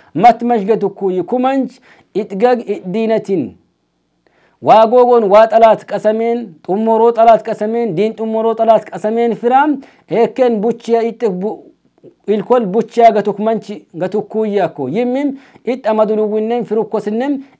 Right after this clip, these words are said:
eke waagogon jiha-, shahidiya gatukmanch-, gatu-, gatukmanch gatukkuuy mulleh waagogonnem jihadissoo manname akkotan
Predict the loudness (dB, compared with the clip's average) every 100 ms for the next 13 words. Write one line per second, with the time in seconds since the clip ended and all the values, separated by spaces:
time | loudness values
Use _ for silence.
0 | -6 -2 0 2 4 6 6 4 2 0
1 | -2 -4 -4 -2 0 0 -2 0 2 2
2 | 4 4 4 0 -14 -8 -6 -4 -6 -2
3 | 0 -2 -6 -14 -4 -2 0 2 2 2
4 | 0 0 0 0 0 0 0 0 0 -2
5 | 0 -2 -4 _ -8 -6 -4 -2 0 6
6 | 6 6 4 4 0 -2 -4 -2 -2 0
7 | -2 0 0 0 -2 0 -2 0 2 4
8 | 4 2